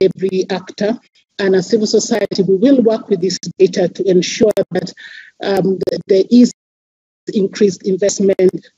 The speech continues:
to ensure that, to, to make, uh, ending violence against children a central priority in different countries, but also at, at the continental level. Our role as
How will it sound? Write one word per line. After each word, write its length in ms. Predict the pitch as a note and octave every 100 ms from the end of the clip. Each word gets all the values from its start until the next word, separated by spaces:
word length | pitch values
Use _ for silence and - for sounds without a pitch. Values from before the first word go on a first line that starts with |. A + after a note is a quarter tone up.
| _
to 100 | A3 G3
ensure 400 | F#3 F3 A#3 F#3
that, 240 | F3+ F3+ -
to, 280 | G#3 G3 G3
to 100 | G#3
make, 240 | G3 G3+ G3 - -
uh, 200 | G#3 G#3+ A3
ending 260 | A3 F#3+
violence 340 | F#3 F#3+ F#3 F#3
against 460 | E3 F#3 F#3+ -
children 420 | - F#3+ F3 F3 E3+ _ -
a 60 |
central 380 | F3 - F3+ - -
priority 800 | F#3+ F3 F3+ F3 - E3+ E3 _ _ - - G#3+
in 360 | G3 F#3+ G3 - _ -
different 320 | G#3+ - A3
countries, 440 | - F#3+ F3 F3 -
but 160 | E3 D#3+
also 500 | - F#3 F3+ - E3+ - _ _ _ -
at, 120 | E3+
at 140 | E3 E3+
the 80 |
continental 640 | D#3 F3 E3+ E3+ E3+ D#3+ D3+
level. 240 | D3+ - _ _ _ _ G3+
Our 240 | A#3 B3
role 200 | C4+ C#4
as 140 | A3